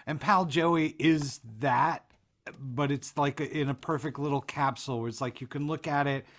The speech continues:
It's not overtly cringeworthy like some stuff. And, yeah, you know, and they had, I mean, they were so hugely successful, Rodgers and Hart. And so when he finally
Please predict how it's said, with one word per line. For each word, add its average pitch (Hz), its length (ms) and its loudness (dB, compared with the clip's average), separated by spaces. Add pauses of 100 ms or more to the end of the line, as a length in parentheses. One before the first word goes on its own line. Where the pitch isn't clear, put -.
(300)
It's 147 280 -6
not 156 340 2 (100)
overtly 135 640 2
cringeworthy 135 840 -2
like 113 240 -4
some 127 240 -4
stuff. 131 540 -8
And, 117 520 -4 (560)
yeah, 143 380 2
you 143 160 0
know, 127 260 2
and 151 300 -4
they 170 260 2
had, 226 260 2
I 165 80 2
mean, 170 160 0
they 190 120 2
were 214 140 0
so 202 500 2
hugely 113 520 -2
successful, 104 840 -8
Rodgers 107 440 -2
and 98 100 -10
Hart. 90 360 -12 (500)
And 123 220 -6
so 151 140 -4
when 135 120 -2
he 147 120 -2
finally 135 640 -2